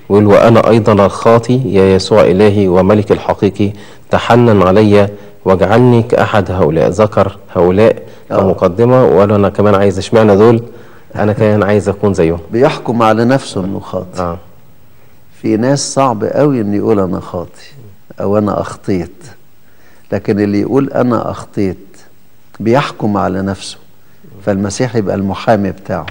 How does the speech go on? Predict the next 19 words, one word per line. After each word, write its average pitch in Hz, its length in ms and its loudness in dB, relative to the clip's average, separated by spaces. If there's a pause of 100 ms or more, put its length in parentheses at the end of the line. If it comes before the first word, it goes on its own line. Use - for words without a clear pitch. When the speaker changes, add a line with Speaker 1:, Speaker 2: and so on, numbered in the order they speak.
(140)
Speaker 1:
آه. - 140 -12 (1120)
Speaker 2:
لكن 110 280 -4
اللي 117 200 0
هيحامل 127 760 2
نفسه، 123 420 -2 (520)
المسيح 107 400 -4
يبقى 101 220 -2
القاضي 101 380 0
بتاعه 87 460 -6
بقى. 85 160 -12 (580)
Speaker 1:
مم. 98 120 -12 (720)
جميل. 98 340 -2 (120)
Speaker 2:
هيدينه 110 560 0
بقى 95 280 -2
في - 140 -10
اليوم 95 320 -4
الأخير. 92 580 -12 (220)
Speaker 1:
فالانسحاق 98 640 -2
مهم، 85 260 -4